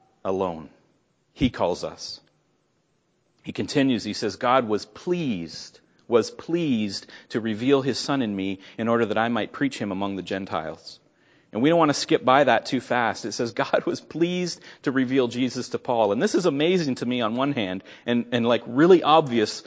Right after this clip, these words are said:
to me on another hand. God gets pleasure out of showing his son and saving people from hell. Well, that's really obvious. Of course God gets pleasure from that. But we rarely think of it that way in our own life. At least I miss it quite often.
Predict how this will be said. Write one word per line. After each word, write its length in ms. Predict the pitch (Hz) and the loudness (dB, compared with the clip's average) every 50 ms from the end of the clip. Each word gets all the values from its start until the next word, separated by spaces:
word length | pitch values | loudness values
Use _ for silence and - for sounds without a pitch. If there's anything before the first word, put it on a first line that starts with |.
| - - _ | -20 -20 _
to 100 | - 135 | -2 0
me 140 | 120 123 120 | 0 2 2
on 140 | 120 117 107 | 2 2 2
another 300 | 110 113 117 120 110 98 | 0 0 2 2 2 0
hand. 320 | 110 92 82 80 - - _ _ _ - - - - - - - - - - 127 123 | 0 -6 -8 -10 -14 -20 _ _ _ -20 -20 -20 -20 -20 -20 -20 -20 -16 -12 -10 2
God 340 | - 170 165 185 208 190 170 | 6 8 10 10 10 10 8
gets 200 | 185 175 - - | 4 4 4 0
pleasure 640 | - - - 165 180 190 180 143 139 117 110 110 - - - - | -10 -2 4 6 6 6 6 4 4 4 4 4 2 -2 -12 2
out 160 | - 123 139 139 | 6 8 8 8
of 140 | 139 135 | 6 4
showing 460 | - - - 165 165 175 175 175 160 147 | 0 2 4 6 6 6 4 4 2 2
his 260 | 139 160 147 135 - | 2 2 2 2 0
son 460 | - - 170 156 135 113 113 107 107 - - - | 0 2 4 4 4 4 2 -2 -6 -8 -14 -4
and 180 | - 120 120 117 | 0 0 0 0
saving 540 | - - - 170 175 180 175 147 143 127 123 | -2 -2 2 4 4 4 4 4 2 0 2
people 320 | - 139 131 - 131 120 | 0 0 0 4 2 2
from 240 | 117 - 139 123 123 | 2 2 0 0 0
hell. 320 | 123 147 117 92 - - - - _ _ _ _ _ _ _ _ _ _ _ _ _ _ | 0 -2 -2 -2 -4 -8 -18 -20 _ _ _ _ _ _ _ _ _ _ _ _ _ _
Well, 240 | 110 117 117 113 107 | 0 2 2 2 0
that's 380 | 104 120 143 180 208 - - | 0 -2 2 2 2 0 2
really 280 | 156 165 165 165 160 151 | 0 0 2 2 2 4
obvious. 440 | 143 135 123 107 95 98 92 - - | 4 4 4 2 2 -2 -2 0 -2
Of 140 | 127 - | -4 -4
course 400 | - - - 151 190 190 165 - | -4 -4 6 8 8 8 8 2
God 320 | - - 156 143 139 139 123 | 0 4 6 6 6 6 4
gets 160 | 143 143 139 | 2 0 0
pleasure 420 | - - 143 147 160 165 156 156 | 2 2 4 4 6 6 4 2
from 220 | 139 - 143 123 113 | 0 0 -2 -2 0
that. 260 | 107 98 95 90 - - - - - | 0 0 -2 -2 -6 -8 -18 -6 0
But 80 | 147 156 | 2 6
we 140 | 160 160 | 6 8
rarely 340 | 165 160 180 190 196 180 175 | 8 8 8 8 8 8 6
think 220 | - - - 220 - | 4 2 2 2 8
of 80 | 170 | 8
it 100 | 156 - | 8 8
that 180 | - 139 131 113 | 8 6 6 6
way 160 | 143 147 151 | 4 4 4
in 100 | 151 147 | 4 4
our 140 | 147 147 151 | 4 4 4
own 140 | 160 165 147 | 4 4 4
life. 260 | 147 170 190 185 - | 6 6 6 6 4
At 60 | - | 2
least 200 | 156 165 165 - | 2 0 2 4
I 140 | 135 151 208 | 4 4 6
miss 260 | 214 170 165 160 - | 4 4 2 0 0
it 80 | - - | -2 0
quite 220 | - 170 165 160 | 2 4 4 6
often. 420 | 156 156 196 208 - - 113 92 | 6 4 2 0 -2 -8 -10 -12